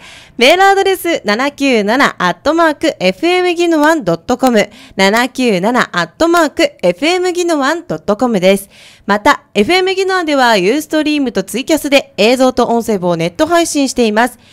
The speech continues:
エフエムギノワンのホームページからも簡単に見ることができますので、そちらもお楽しみください。Twitterも連動しておりますので、たくさんのツイートお待ちしております。この後のモーニングエイトでは、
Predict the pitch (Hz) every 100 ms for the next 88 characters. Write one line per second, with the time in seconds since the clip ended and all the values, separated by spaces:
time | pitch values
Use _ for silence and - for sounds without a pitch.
0 | - - - - 349 359 359 370 349 277
1 | 262 311 349 370 339 330 311 349 311 -
2 | 208 226 254 254 262 262 247 208 175 165
3 | 165 247 285 320 320 277 277 269 - 175
4 | - 311 330 320 302 185 196 202 202 202
5 | 190 190 214 277 269 - - - - _
6 | 339 349 370 349 339 339 349 339 349 339
7 | 339 370 370 339 277 233 220 190 190 311
8 | 349 330 - 311 294 349 - 170 220 285
9 | 285 - 254 240 220 208 226 - _ _
10 | _ - - - _ - 247 359 427 403
11 | 349 240 233 370 381 370 349 302 247 226
12 | -